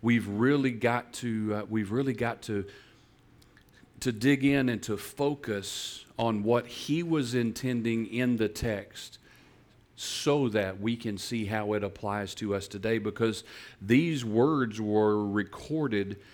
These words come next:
uh, somewhere around fourteen hundred B C. So they're thirty-four hundred years old at least.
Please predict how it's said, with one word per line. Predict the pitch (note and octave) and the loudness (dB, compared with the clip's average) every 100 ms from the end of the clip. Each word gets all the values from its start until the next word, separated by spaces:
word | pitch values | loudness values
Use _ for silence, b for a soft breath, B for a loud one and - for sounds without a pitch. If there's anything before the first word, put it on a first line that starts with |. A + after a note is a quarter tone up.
| B A2+ | B -6
uh, | G#2+ G2 | -4 -4
somewhere | - C3 C#3 C3 A#2+ | -2 0 2 2 2
around | A2+ A2 A2+ A2+ A2+ G#2+ | 0 0 0 0 0 -4
fourteen | - A#2+ C#3 - B2+ A#2+ | -4 -4 -4 -4 -2 0
hundred | A2+ A#2 A2+ A2+ A2+ A2+ B B G#2 | 0 -2 0 0 -2 -4 B B -2
B | A2+ A2+ | 0 0
C. | - A2+ E2 D2 _ _ _ _ B B B B - | -2 -6 -6 -12 _ _ _ _ B B B B -4
So | A#2+ G#2 E2+ B B B | 2 2 2 B B B
they're | A#2 A#2 | 4 4
thirty-four | G2+ - C3 C3 A#2 A2+ B2+ A2+ | 2 0 4 6 4 0 2 4
hundred | G#2+ A2+ G#2+ G#2 | 4 2 0 0
years | G#2 G#2 G2 | 0 0 0
old | G2+ G2 F#2+ | 0 0 -2
at | - G#2 G#2+ | -2 -2 2
least. | A2+ E2 - - | 0 0 -10 -14